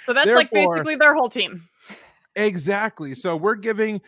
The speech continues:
Speaker 2: the Bucks a ninety-four point six six percent chance to win this game. That's a very
Speaker 1: Wow.
Speaker 2: rare, that, very rare that you see that type of
Speaker 1: Yeah.
Speaker 2: projection from us. And finally, the Pacers have an eighty-five point four seven percent chance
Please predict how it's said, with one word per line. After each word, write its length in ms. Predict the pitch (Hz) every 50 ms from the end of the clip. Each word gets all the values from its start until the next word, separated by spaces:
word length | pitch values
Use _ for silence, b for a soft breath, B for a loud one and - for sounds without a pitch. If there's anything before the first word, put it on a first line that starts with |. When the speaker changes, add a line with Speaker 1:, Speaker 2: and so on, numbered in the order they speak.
| b b _
Speaker 2:
the 100 | 170 165
Bucks 300 | 143 180 180 170 - -
a 80 | 156
ninety-four 1040 | 143 135 131 131 151 208 254 277 302 285 269 254 247 - - - 175 208 226 220 214
point 340 | - - - 175 165 151 -
six 360 | - - 214 214 - - -
six 240 | - 196 196 196 -
percent 400 | _ 160 147 - 170 170 170 143
chance 420 | - - 156 151 151 143 135 - b b b b b _
to 80 | - 160
win 220 | 151 165 175 165
this 180 | 160 151 135 -
game. 360 | - 143 139 135 139 135 131 - _ _ _
That's 200 | - 165 170 -
a 60 | 180 147
very 400 | 120 120 160 175 185 170 147 135
Speaker 1:
Wow. 140 | 120 113 -
Speaker 2:
rare, 280 | 151 160 175 170 160
that, 120 | 151 156 139 143 143
very 420 | 139 139 139 233 269 277 269 233
rare 260 | 190 185 165 156 143 131 127
that 100 | 131 98
you 80 | 131 120
see 220 | - - 143 131
that 300 | 120 123 120 120 - _
type 200 | 131 135 127 107
of 80 | 120 - -
Speaker 1:
Yeah. 220 | 123 190 185 165
Speaker 2:
projection 280 | - - - - - 110
from 220 | - - 120 113
us. 240 | 113 117 117 - - b b b b b -
And 180 | 220 220 196
finally, 500 | - 214 208 208 208 202 190 185 175 165
the 100 | 151 151
Pacers 600 | 143 - - 160 160 151 - - 151 135 131 -
have 160 | 147 143 131
an 100 | 135 139 - -
eighty-five 520 | 147 156 160 156 135 - 151 143 139 -
point 220 | - 139 139 123
four 240 | - - - 135 127
seven 380 | 117 - - 208 220 208 208 196
percent 340 | 165 180 151 - 170 151 127
chance 380 | - 156 143 143 135 - b